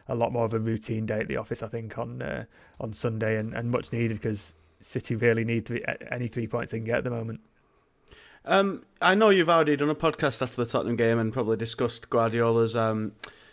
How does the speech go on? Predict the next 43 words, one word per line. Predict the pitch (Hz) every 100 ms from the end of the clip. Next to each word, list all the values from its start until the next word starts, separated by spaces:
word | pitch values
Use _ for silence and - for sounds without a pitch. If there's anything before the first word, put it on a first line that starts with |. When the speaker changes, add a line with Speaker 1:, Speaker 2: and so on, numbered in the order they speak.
| _ -
Speaker 2:
little | 117 113
rant | 123 127 123 -
in | 123
full, | 117 - 135 117
but | 120
I | - 160
wasn't | 165 123
on | 113 113
it, | 113
so | 139
I |
do | 151
kinda | 147 131 123
wanna | 120
retread | 98 120 123 113 127 110
old | 113
ground | 113 113
a | 107
little | 117
bit, | 113 107
'cause | 151
I |
remember | 139 131 127
I |
was, | 123 123 110
um, | 117 117 104
on | 120
the | 110
blogging | 120 120 123
duty | 113 92
back | 107 110 -
at |
home | 101 127 135
on | 117 107
that, | 104
and | 104 110
then | 113 110 - -
even | 170 202
his | 160
Sky | - 156 131
Sports | 117 139 160 - - - -
interview, | - 123 107 123 117
which | 113 - -